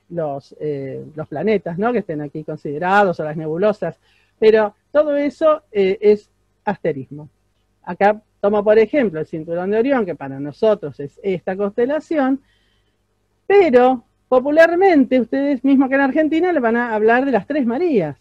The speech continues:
no se va a hablar del cinturón de Orión. Y si nos vamos a México, van a decir los Tres Reyes Magos. Y si nos vamos a otro lugar, seguramente le van a dar otro nombre. Y van a identificar solo estas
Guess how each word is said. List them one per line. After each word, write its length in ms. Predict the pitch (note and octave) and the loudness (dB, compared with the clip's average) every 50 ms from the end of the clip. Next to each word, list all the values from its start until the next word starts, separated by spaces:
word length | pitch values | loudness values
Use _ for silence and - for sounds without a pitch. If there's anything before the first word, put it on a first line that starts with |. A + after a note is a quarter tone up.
| _ | _
no 200 | F#3 E3 F3+ F#3+ | -14 -10 -10 -6
se 120 | - - A#3 | 0 2 2
va 100 | C#4 C#4+ | 2 4
a 20 | |
hablar 280 | C4 A3+ G#3 G3 F3+ E3+ | 2 2 2 0 0 -2
del 160 | E3+ E3+ D#3 | -6 -8 -10
cinturón 460 | - F#3+ F3+ E3 E3 D#3+ E3 D#3+ D#3+ | -10 -10 -10 -10 -8 -8 -8 -8 -8
de 80 | D#3 D#3 | -8 -8
Orión. 340 | D#3 D#3 D3 C#3+ C#3 C#3 - _ _ _ _ | -8 -8 -8 -8 -10 -12 -14 _ _ _ _
Y 100 | - A3 | -10 -4
si 120 | - B3+ A#3+ | -2 0 0
nos 80 | A#3+ | 2
vamos 280 | B3+ C#4+ D4 D#4 D4+ D4+ | 2 2 2 0 0 -2
a 100 | D#4 D#4 | -2 -2
México, 460 | D#4+ E4+ F4 - - F4+ D4 E4+ D4 | -2 -2 -2 0 -2 0 2 4 4
van 140 | B3+ A#3 G#3+ | 4 4 2
a 60 | G#3 | 2
decir 200 | G#3 G3+ - A3+ | 0 -2 -2 -2
los 120 | A3+ G3+ G3 | -2 -2 -2
Tres 180 | - A#3 A3+ | 0 -2 0
Reyes 300 | G3+ G#3+ F#3 - F#3+ E3+ | 0 -2 -4 -4 -4 -2
Magos. 540 | E3+ C4+ E4 D#4 B3+ G3+ E3 D3+ D#3 D3 _ _ _ _ _ _ _ | -2 -2 0 0 0 0 0 -2 -2 -4 _ _ _ _ _ _ _
Y 100 | - G#3 | -6 -2
si 80 | A3+ A#3 | 0 2
nos 120 | A#3+ A#3+ B3+ | 2 4 4
vamos 320 | C#4+ C#4+ D4+ D4+ C#4 - | 4 4 4 2 2 2
a 80 | C4 C4 | 2 2
otro 180 | C4+ C#4 C4+ | 2 2 0
lugar, 440 | C#4+ D4 D4+ D4 C#4 C#4+ D4 D#4+ D#4 | 0 2 2 2 4 4 4 2 2
seguramente 600 | - C#4+ A3+ G#3+ G#3+ G3+ G3 G3+ G3+ G3+ G3 G3+ | 2 2 2 4 4 2 2 2 0 -2 -2 -2
le 80 | F3+ F3 | -4 -4
van 140 | E3+ E3 E3 | -6 -6 -6
a 60 | D#3 | -4
dar 160 | D3+ D#3 D3+ | -4 -6 -6
otro 160 | D3+ - G#3 | -4 -4 -2
nombre. 400 | A#3+ B3+ A#3 G3 E3+ D#3+ D#3 D3 - _ _ _ _ _ _ _ _ - | 0 0 0 -2 -2 -4 -8 -8 -10 _ _ _ _ _ _ _ _ -4
Y 400 | C4 C#4+ E4 F4 - - G#3+ A3 | -2 -2 -2 -2 -4 -8 -6 -2
van 220 | G3 A#3+ C4 C4+ | 0 2 2 2
a 60 | C4+ | 2
identificar 640 | C4 A#3+ A3+ A3 G#3 A3+ G#3 G#3 A3+ G3+ C4 B3+ C4 | 2 2 0 0 -2 -2 -4 -4 -2 -2 -2 -2 -2
solo 260 | - - F4+ F4+ E4 | -2 -4 -4 -4 -4
estas 240 | D4 - - G#3+ G3+ | -4 -4 -6 -6 -6